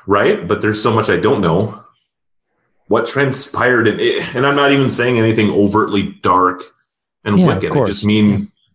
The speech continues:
Speaker 1: what was that dynamic like? What,
Speaker 2: Mm-hmm.
Speaker 1: what did they think about me? A, a, a human being that they're suddenly responsible for.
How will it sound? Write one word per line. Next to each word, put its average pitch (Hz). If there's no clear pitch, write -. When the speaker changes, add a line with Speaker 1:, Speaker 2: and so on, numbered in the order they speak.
Speaker 1:
what 120
was 135
that 139
dynamic 120
like? -
What, 107
Speaker 2:
Mm-hmm. 104
Speaker 1:
what 113
did 131
they 117
think 120
about 95
me? 95
A, -
a, 98
a 104
human 117
being 107
that 82
they're 85
suddenly 87
responsible 82
for. 78